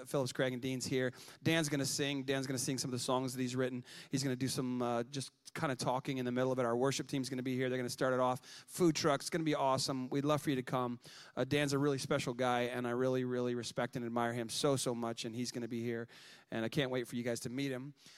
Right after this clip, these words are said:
Um, but today, in, in, we're continuing our series, It's Okay to Not Be Okay.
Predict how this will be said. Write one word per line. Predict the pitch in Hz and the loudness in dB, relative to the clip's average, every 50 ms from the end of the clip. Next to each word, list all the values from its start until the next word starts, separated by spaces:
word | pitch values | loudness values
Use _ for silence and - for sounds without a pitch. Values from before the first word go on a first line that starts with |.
| - - - - | -20 -12 -4 0
Um, | 143 147 147 143 147 147 143 | 2 2 2 2 0 0 0
but | 202 185 | 0 0
today, | - 220 214 220 240 240 202 180 185 190 - - | 2 2 4 4 4 4 4 2 2 0 0 0
in, | 170 175 165 170 | 0 0 0 0
in, | 190 170 | -2 0
we're | 165 170 165 | 0 0 -2
continuing | - - 170 - - 185 190 190 175 | -2 -2 -2 -2 0 0 0 2 2
our | 160 151 | 2 2
series, | 139 - - 165 160 156 147 143 135 | 2 0 0 0 0 2 0 0 0
It's | 147 147 - | -2 -2 -4
Okay | 147 135 - 165 151 143 139 135 139 156 156 - - - - - - - - | -4 -4 -4 -2 -2 -2 -2 -2 -4 -6 -6 -10 -16 -20 -20 -20 -20 -12 -8
to | - 151 | -4 -2
Not | 143 147 151 156 - - | 0 2 2 2 0 0
Be | 139 135 135 | 0 2 2
Okay. | 131 127 - 131 117 127 | 0 0 0 -2 0 -2